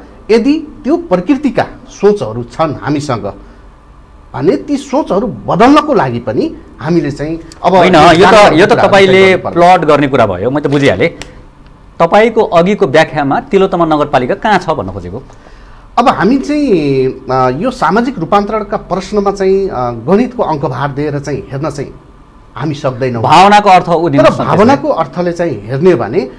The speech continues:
Speaker 1: तिलोतमा नगरपालिकाभित्र पनि यस प्रकृतिका जागरणका अभियानहरू हामीले धेरैभन्दा धेरै उठाउन पर्छ, हामी त्यो ठाउँमा छौँ भन्ने मलाई
Speaker 2: ल,
Speaker 1: लाग्छ।
Speaker 2: त्यस-, त्यसो हो भने तपाईँको पालिका त उत्कृष्ट पालिका हो भन्दै ग-, भन्ने कुरामा यो दृष्टिकोणले त गर्व गर्ने ठाउँ छैन नि है?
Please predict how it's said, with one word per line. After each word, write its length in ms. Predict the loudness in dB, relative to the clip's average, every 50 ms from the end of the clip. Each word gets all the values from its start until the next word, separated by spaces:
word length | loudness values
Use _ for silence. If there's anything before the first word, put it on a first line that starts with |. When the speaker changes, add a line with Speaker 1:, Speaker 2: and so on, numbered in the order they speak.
| -20 -14 -8
Speaker 1:
तिलोतमा 380 | -4 -4 -2 -2 -2 -2 -2 -2
नगरपालिकाभित्र 920 | -2 -2 -4 -4 -4 -4 -4 -6 -6 -6 -6 -8 -8 -8 -10 -10 -10 -10
पनि 280 | -8 -8 -10 -10 -8 -8
यस 140 | -8 -8 -8
प्रकृतिका 600 | -6 -4 -4 -4 -4 -8 -10 -10 -10 -8 -6 -6
जागरणका 580 | -6 -6 -8 -8 -6 -6 -6 -6 -6 -6 -6 -8
अभियानहरू 600 | -8 -8 -10 -8 -8 -8 -8 -8 -10 -10 -10 -10
हामीले 420 | -10 -10 -8 -4 -4 -4 -4 -4 -8 -16 -20 -20 -20 -16 -12
धेरैभन्दा 560 | -4 -2 0 0 0 0 -2 -4 -6 -6 -8
धेरै 300 | -8 -8 -8 -10 -8 -8 -8
उठाउन 300 | -10 -8 -8 -8 -6 -6
पर्छ, 280 | -6 -6 -6 -6 -6 -6 -6 -6 -8 -12 -18 -20 -14 -8
हामी 160 | -2 -2 -2
त्यो 180 | 0 0 0 -2
ठाउँमा 300 | -2 -2 -6 -8 -8 -8
छौँ 260 | -8 -8 -8 -8 -8
भन्ने 240 | -8 -8 -10 -10 -8
मलाई 240 | -8 -8 -8 -4 0
Speaker 2:
ल, 20 |
Speaker 1:
लाग्छ। 140 | 0 2 2
Speaker 2:
त्यस-, 220 | 2 0 0 2
त्यसो 220 | 2 2 4 6 6
हो 120 | 6 6
भने 280 | 6 6 6 4 4 4
तपाईँको 360 | 2 2 4 4 2 2 2
पालिका 340 | 4 4 4 4 4 2 2
त 60 | 2
उत्कृष्ट 420 | 2 0 0 0 -2 -2 0 0
पालिका 380 | 2 2 4 4 4 4 4 4
हो 240 | 4 6 6 4 4
भन्दै 340 | 2 0 -2 0 2 4 4
ग-, 220 | 4 4 4 2
भन्ने 340 | 0 -4 -4 0 2 2 2
कुरामा 880 | 4 4 6 6 6 4 2 -2 -2 -2 -2 0 0 -2 -2 -4 -6 -10 -16 -20 -20 -20 -20 -20 -20 -20 -20 -20 -20 -18 -4 0
यो 120 | 2 2
दृष्टिकोणले 460 | 4 4 2 0 0 0 0 0 2
त 40 | 2
गर्व 240 | 2 2 2 2 2
गर्ने 160 | 2 0 -2
ठाउँ 160 | -2 -2 -2
छैन 180 | -2 -2 -2 -2
नि 100 | -2 -2
है? 140 | -2 -4